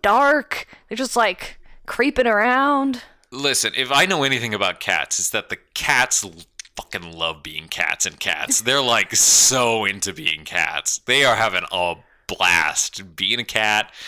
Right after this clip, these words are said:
Speaker 2: making weird moves, slinking. There was that one guy who broke all the laws of man. I gotta meet him.
Speaker 1: <laughs>
Speaker 2: I don't know.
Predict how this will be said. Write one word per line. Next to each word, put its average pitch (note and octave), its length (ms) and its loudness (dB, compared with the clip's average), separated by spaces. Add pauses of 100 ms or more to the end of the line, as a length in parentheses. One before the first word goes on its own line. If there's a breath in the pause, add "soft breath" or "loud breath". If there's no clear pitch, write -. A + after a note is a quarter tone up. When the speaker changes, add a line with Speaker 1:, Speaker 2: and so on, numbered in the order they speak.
(240 loud breath)
Speaker 2:
making G2 680 -6
weird A2+ 320 -2
moves, A2 720 -4 (180 loud breath)
slinking. A2 840 -2 (680 soft breath)
There A#2 80 -2
was A#2+ 100 2
that A2+ 140 2
one A#2 200 -2
guy A#2 180 4
who A#2+ 140 -2
broke A2 280 -2 (120)
all A2 240 2
the A2 80 -2
laws G#2+ 360 0
of G2 80 -10
man. G2+ 440 0 (240)
I G2 120 2
gotta G2 240 2
meet F#2+ 200 -4
him. G#2 420 -2 (320)
Speaker 1:
<laughs> - 320 -12
Speaker 2:
I G#2 180 2
don't B2+ 220 2
know. A#2 380 2